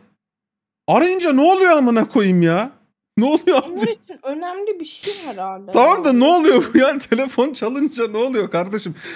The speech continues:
Speaker 1: Hayır bir de çok özlediysen sen ara ya. Allah Allah. Niye çekiniyorsun? İnsan çocuğunu arayabilir. Sen ara çok özlediysen kardeşim.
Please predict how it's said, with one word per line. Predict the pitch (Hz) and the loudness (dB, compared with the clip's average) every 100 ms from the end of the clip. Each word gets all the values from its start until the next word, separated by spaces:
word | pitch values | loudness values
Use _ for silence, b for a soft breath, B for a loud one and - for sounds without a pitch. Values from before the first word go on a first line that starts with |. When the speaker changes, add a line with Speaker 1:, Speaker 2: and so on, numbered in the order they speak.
| 233 | 0
Speaker 1:
Hayır | 294 311 | 0 0
bir | 311 | -4
de | 349 | -4
çok | 381 349 | -4 -2
özlediysen | 330 285 247 254 320 | -2 -2 -4 -4 -6
sen | - 254 320 | -4 0 2
ara | 349 285 | 4 2
ya. | 220 202 220 | 2 0 0
Allah | 208 240 247 226 | -2 0 0 0
Allah. | 226 226 214 | 0 0 0
Niye | 190 269 | 0 -2
çekiniyorsun? | 302 370 320 311 285 247 220 | -2 -6 -4 -2 -2 -4 -6
İnsan | 220 214 240 214 | -6 -4 -6 -6
çocuğunu | - 233 247 247 | -8 -6 -6 -4
arayabilir. | 254 262 277 269 269 254 - _ _ _ _ _ | -4 -4 -4 -6 -6 -6 -10 _ _ _ _ _
Sen | - 294 | -2 -2
ara | 381 381 330 | 0 -2 -4
çok | - 269 | -8 -8
özlediysen | 302 233 226 214 208 220 208 | -6 -4 -6 -6 -8 -8 -6
kardeşim. | 214 233 247 - | -6 -4 -6 -10